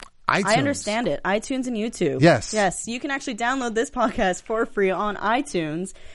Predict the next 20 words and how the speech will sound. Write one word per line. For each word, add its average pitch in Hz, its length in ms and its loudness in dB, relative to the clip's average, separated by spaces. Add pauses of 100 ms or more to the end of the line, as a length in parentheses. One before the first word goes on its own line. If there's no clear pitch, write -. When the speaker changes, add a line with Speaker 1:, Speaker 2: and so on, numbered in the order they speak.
Speaker 2:
Uh, 180 320 2
it's 185 160 0
free, 247 300 -2
like 220 160 2
I 208 60 0
just 202 180 -4
said. 196 300 2
Speaker 1:
Yes. 107 400 -2
Speaker 2:
Rate 254 240 8
us. 262 240 2
Let 214 160 4
us 269 100 -4
know. 220 140 0
It 226 100 -4
is 233 200 4
a 269 40 -2
new, 233 320 -2
uh, 170 400 0
iPod 190 580 2 (320)
cast. - 560 2